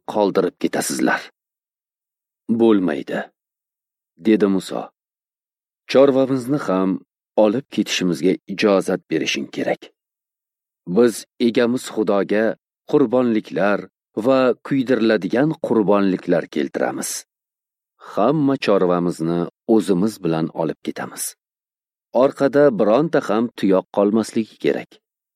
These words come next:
Egamiz Xudoga sajda qilganimizda qurbonliklarni shu mol qo'ylarimizdan olamiz. U yerga bormagunimizcha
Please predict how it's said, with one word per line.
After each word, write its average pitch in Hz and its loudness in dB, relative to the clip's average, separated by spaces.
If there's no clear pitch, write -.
Egamiz 127 2
Xudoga 110 0
sajda 110 0
qilganimizda 90 0
qurbonliklarni 113 2
shu - 0
mol 120 4
qo'ylarimizdan 95 2
olamiz. 113 -4
U 117 2
yerga 117 2
bormagunimizcha 98 0